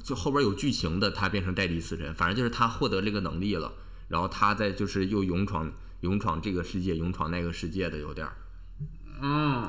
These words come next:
Speaker 1: 也是看一个成长过程，所以也是热血漫嘛，热血，热血漫画。然后推荐的是什么的？推荐动画是《死神千年血战篇》，因为他的漫画当年是完结了，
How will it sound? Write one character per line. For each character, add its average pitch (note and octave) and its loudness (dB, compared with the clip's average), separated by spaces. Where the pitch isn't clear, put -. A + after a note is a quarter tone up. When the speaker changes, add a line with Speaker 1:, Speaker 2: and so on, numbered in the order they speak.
Speaker 1:
也 F#2+ 4
是 A2+ 2
看 G#2+ 2
一 F#2+ 0
个 G#2 2
成 G2+ 0
长 F#2 4
过 G2+ 2
程， - -8
所 B2 0
以 C3 4
也 G2 2
是 A#2+ 0
热 D#3 4
血 F2 0
漫 G#2+ 6
嘛， - -4
热 A#2 2
血， F2+ 0
热 G#2+ 0
血 F#2 0
漫 F2+ 2
画。 E2+ 0
然 F#2 2
后 C#3 4
推 D#3 2
荐 E3 2
的 A#2+ 4
是 A#2 2
什 - 0
么 F2 0
的？ G2 2
推 G#2 0
荐 G2 2
动 F2+ -2
画 F#2+ 2
是 A#2 0
《死 F#2+ 0
神 A#2 2
千 D#3 2
年 A2 4
血 F2+ 2
战 G#2 0
篇》， E2+ 0
因 D#3+ 2
为 D#3+ 4
他 D3+ 0
的 D#3 2
漫 D#3+ 2
画 F#2 2
当 G#2 2
年 F2+ 2
是 G2 -2
完 E2 2
结 D#2+ -4
了， A#1 -6